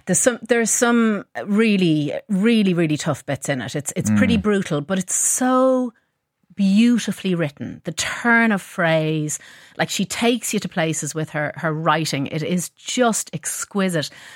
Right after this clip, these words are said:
Speaker 1: And even in the dark moments, there's a, there's a lightness and a, and a sort of a tenderness to it.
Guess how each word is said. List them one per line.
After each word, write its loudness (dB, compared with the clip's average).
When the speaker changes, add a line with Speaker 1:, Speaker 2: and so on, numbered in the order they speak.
Speaker 1:
And 0
even 4
in 2
the -2
dark 2
moments, 0
there's 0
a, -2
there's -2
a 2
lightness 0
and -2
a, -6
and 0
a -4
sort -2
of -4
a 0
tenderness 2
to 0
it. 0